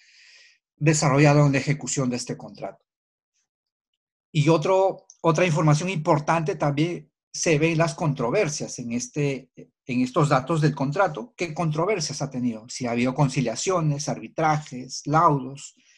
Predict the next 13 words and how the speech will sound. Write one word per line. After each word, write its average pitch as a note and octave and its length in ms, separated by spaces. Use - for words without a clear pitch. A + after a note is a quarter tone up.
decisiones D3+ 640
de C3+ 100
las A2 200
juntas. - 600
Y D#3+ 140
otro G3 220
dato G3+ 180
importante, E3 760
en C3+ 120
este F3+ 200
buscador D3+ 440
de F#3 100
procedimientos D3 1160